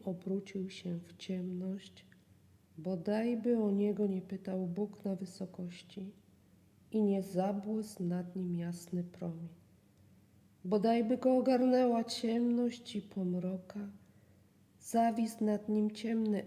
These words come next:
obłok i trwożyły go zaćmienia dzienne.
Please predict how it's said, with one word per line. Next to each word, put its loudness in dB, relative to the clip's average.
obłok -2
i -4
trwożyły -2
go -4
zaćmienia -2
dzienne. -6